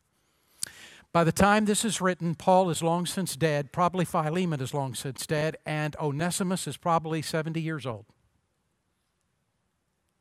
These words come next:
And look what God did. Only Jesus Christ can do this. Bringing two people together that could have never come together outside of Jesus.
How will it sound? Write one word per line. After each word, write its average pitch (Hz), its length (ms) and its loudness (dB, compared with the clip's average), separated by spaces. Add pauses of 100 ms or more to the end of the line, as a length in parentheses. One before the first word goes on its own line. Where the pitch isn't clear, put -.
(840)
And 147 160 -2
look 151 300 0
what 147 220 -4
God 135 280 -6
did. 127 320 -6 (320)
Only 175 300 2
Jesus 151 420 -2
Christ 127 400 -6
can 120 140 -10
do 117 120 -8
this. 104 380 -12 (1200)
Bringing 175 380 4
two 214 460 2
people 202 340 -2
together 165 420 0
that 135 280 -8
could 175 240 -2
have 143 100 -4
never 160 400 -2
come 160 240 -6
together 131 400 -6
outside 127 400 -10
of 107 80 -14
Jesus. - 480 -16